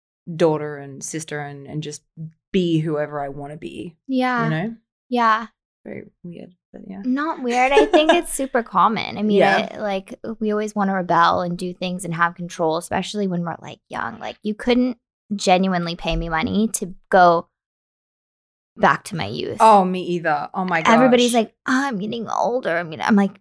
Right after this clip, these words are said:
Speaker 2: "Please."
Speaker 1: Yeah.
Speaker 2: I don't wanna go, I don't wanna go back.
Speaker 1: No. Oh my gosh, no.
Speaker 2: The lack of control, the lack of self-awareness, the lack
Speaker 1: Yes.
Speaker 2: of understanding feelings.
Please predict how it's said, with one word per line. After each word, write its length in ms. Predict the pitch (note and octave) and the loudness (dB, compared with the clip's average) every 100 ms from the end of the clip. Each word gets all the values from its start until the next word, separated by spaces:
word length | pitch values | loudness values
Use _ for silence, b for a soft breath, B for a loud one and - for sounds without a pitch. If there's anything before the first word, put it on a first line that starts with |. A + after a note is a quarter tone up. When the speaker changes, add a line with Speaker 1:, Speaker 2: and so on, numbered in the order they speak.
| - | -10
Speaker 2:
"Please." 560 | - G3 D3+ - G3 | 0 0 2 0 4
Speaker 1:
Yeah. 260 | G3 D#3+ D3+ | 6 6 6
Speaker 2:
I 120 | A#3 | 4
don't 260 | B3+ C#4+ C4 | 6 4 2
wanna 260 | A3+ D4+ B3+ | 4 6 6
go, 120 | A#3+ | 6
I 120 | A3 | 6
don't 100 | D4 F4+ | 6 8
wanna 200 | G#4+ B3 | 8 8
go 160 | G#3 | 6
back. 360 | - G3 E3 F#3+ | 6 6 6 4
Speaker 1:
No. 500 | F#3+ F3+ E3+ D#3+ D#3+ E3 | 2 2 2 0 -2 -4
Oh 140 | F3+ | -4
my 160 | F#3 E3+ | -2 0
gosh, 440 | E3 D3+ C#3+ - | 2 2 0 -4
no. 100 | E3 | 2
Speaker 2:
The 540 | B3 A3+ A3 G3 - B3 | 6 8 10 8 4 0
lack 360 | A3+ G#3+ G#3+ | 4 6 6
of 120 | G#3+ G#3+ | 2 0
control, 520 | G3+ G#3 D4+ C#4+ C4+ | -2 2 6 8 8
the 100 | A#3 | 6
lack 240 | F#3+ F#3+ | 4 4
of 80 | G3+ | 0
self-awareness, 800 | - F#3 F#3+ G3+ C#4+ C#4 C4+ D3+ | 2 2 2 2 4 4 2 4
the 80 | G#3+ | 6
lack 200 | G#3+ F#3+ | 6 4
Speaker 1:
Yes. 60 | G3+ | 2
Speaker 2:
of 80 | |
understanding 580 | G3+ F#3+ F#3 G3 F#3+ F3+ | 0 0 -2 -2 -2 -4
feelings. 500 | - C#4 C#4+ C#4 C4+ | -4 -4 -2 -4 -4